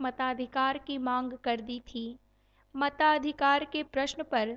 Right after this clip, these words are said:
साउथ बोडो कमेटी के समक्ष सत्ताईस जनवरी उन्नीस सौ उन्नीस को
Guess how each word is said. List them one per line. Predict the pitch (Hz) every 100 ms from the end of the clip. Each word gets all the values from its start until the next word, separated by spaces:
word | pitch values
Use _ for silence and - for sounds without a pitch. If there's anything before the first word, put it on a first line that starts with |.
| 277
साउथ | - - 269 285 320
बोडो | 269 254 254 269
कमेटी | 269 254 247 240 285
के | 285 269 262
समक्ष | 269 240 240 - -
सत्ताईस | 240 - 254 254 - 269 294 294 -
जनवरी | 254 247 254 262
उन्नीस | 254 247 254 254
सौ | 285
उन्नीस | 277 247 254 302
को | - 247 226